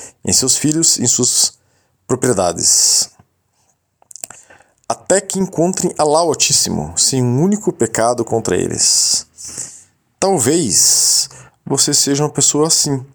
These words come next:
Perceba que seus sintomas não são baseados na fé. No entanto, compreender a sabedoria das dificuldades que somos testados por Allah subhanahu wa ta'ala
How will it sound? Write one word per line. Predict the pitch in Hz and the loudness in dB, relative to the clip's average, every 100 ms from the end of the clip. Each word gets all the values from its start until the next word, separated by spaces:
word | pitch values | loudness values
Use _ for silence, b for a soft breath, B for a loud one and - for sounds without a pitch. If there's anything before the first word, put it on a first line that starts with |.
| _ - B B B B B _ - | _ -14 B B B B B _ 0
Perceba | 143 - 160 175 165 | 2 2 2 0 0
que | 123 | 2
seus | - 131 120 | 2 2 0
sintomas | 107 98 127 143 107 87 - | 0 0 0 2 2 2 0
não | 117 139 | 0 0
são | 147 135 | 0 0
baseados | 131 123 110 117 113 | 0 2 2 2 0
na | 123 135 | 0 -2
fé. | - - 117 - _ _ _ _ _ _ B B B - | -2 0 0 -4 _ _ _ _ _ _ B B B -4
No | 104 | -2
entanto, | 92 92 143 156 - - | -2 0 0 0 -4 -6
compreender | - 110 101 95 92 101 139 | -4 -2 0 0 0 2 2
a | |
sabedoria | 117 95 90 87 95 120 | 2 -2 -2 -2 0 0
das | 98 92 | 2 0
dificuldades | - 95 95 120 117 - | 0 0 2 2 2 -2
que | - | 0
somos | - - 107 104 - | 0 2 0 0 -2
testados | - - - 117 98 - | 0 -2 0 0 0 -2
por | - | -2
Allah | 87 95 113 | 0 2 2
subhanahu | - - 87 | 0 -2 -2
wa | |
ta'ala | 113 143 156 | 2 2 0